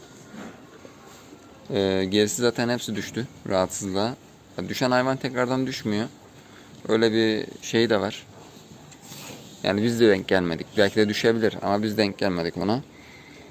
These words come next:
Ee, şimdi diğer düve de zaten içeride. Şimdi onu da göstereceğim ben size. Nasıl bir etki sağladığını. Hastalık kendisinin üzerinde. Şimdi birinci,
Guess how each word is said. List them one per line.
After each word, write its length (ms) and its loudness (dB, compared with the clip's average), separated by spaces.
Ee, 440 0
şimdi 320 -4
diğer 200 4
düve 260 0
de 80 0
zaten 280 -4
içeride. 400 -4
Şimdi 200 -6
onu 160 -2
da 60 -2
göstereceğim 580 -2
ben 100 -6
size. 280 -6
Nasıl 260 -4
bir 180 0
etki 280 -4
sağladığını. 680 0
Hastalık 520 0
kendisinin 520 -2
üzerinde. 440 0
Şimdi 240 -2
birinci, 560 2